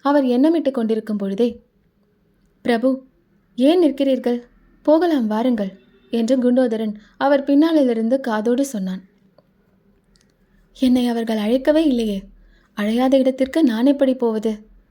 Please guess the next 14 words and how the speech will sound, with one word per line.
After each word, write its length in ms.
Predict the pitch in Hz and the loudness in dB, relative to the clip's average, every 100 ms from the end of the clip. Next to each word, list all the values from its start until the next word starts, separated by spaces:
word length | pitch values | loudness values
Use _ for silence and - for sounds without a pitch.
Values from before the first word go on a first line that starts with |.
| - _ _ - | -20 _ _ -2
என்றார் 400 | 254 240 226 277 | 0 2 2 2
மாமல்ல 420 | 240 220 233 226 | 0 0 -2 -2
நரசிம்மர். 520 | 208 202 202 196 185 - - - - - _ _ _ _ _ _ _ _ _ _ - | -4 -6 -6 -6 -6 -10 -20 -20 -20 -20 _ _ _ _ _ _ _ _ _ _ -4
"ஏன் 280 | 240 302 359 | 0 2 2
அழைக்கவில்லை? 560 | 302 285 277 262 254 254 - _ _ _ | 2 2 2 2 0 -4 -10 _ _ _
ஆயனரிடம் 640 | 233 240 269 254 202 208 262 - _ | -2 0 2 0 -2 -2 -4 -8 _
உங்களுடைய 460 | 254 254 247 233 226 | 0 2 2 2 -2
சீடர்களுக்கும் 760 | 220 240 269 269 247 240 294 330 | -4 -2 0 2 0 -2 0 2
வேண்டிய 320 | 226 240 269 | 0 0 2
சௌகரியம் 540 | 262 240 240 240 240 233 | 0 0 0 0 -2 -2
செய்து 220 | 226 247 | -2 0
கொடுக்கிறோம் 460 | 262 233 233 226 220 | -2 -2 -4 -4 -4
என்று 180 | 214 | -6
சொன்னார்களே, 520 | 214 214 233 226 214 | -6 -4 -2 -2 -2